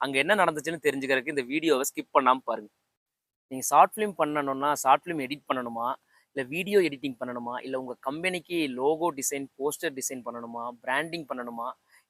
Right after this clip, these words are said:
இதுல எது வேணும்னாலும் ரொம்ப ரீசனபிள் பட்ஜெட்டுக்கு குவாலிட்டியா பண்ணி தருவாங்க. இந்த ஸ்கிரீன்ல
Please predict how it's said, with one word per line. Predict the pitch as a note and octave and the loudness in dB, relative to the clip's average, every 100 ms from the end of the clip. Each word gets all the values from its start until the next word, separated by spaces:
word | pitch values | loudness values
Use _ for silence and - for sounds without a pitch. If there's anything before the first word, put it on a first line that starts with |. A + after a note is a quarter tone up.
| - | -6
இதுல | C3 | -4
எது | A#2+ C#3 | -2 0
வேணும்னாலும் | F#3+ F#3+ D#3+ D3+ E3 E3+ C3 A2+ - | 2 2 4 4 4 4 2 -2 -8
ரொம்ப | C3+ E3 F#3 E3 B2 G#2+ _ _ _ | -8 0 4 6 4 -2 _ _ _
ரீசனபிள் | C#3+ G#3 - G#3 F#3+ D#3+ | -2 -2 0 0 2 0
பட்ஜெட்டுக்கு | C#3+ C3 B2 A#2+ D3+ - | -2 -2 -6 -6 -8 -8
குவாலிட்டியா | - C3 E3+ F3+ F3 | -2 2 2 2 0
பண்ணி | - C#3 | 0 -2
தருவாங்க. | B2+ B2+ B2 A#2+ C3 E3 _ _ | -4 -2 -2 0 -2 -4 _ _
இந்த | _ - | _ -12
ஸ்கிரீன்ல | - D#3+ G3 | -4 0 2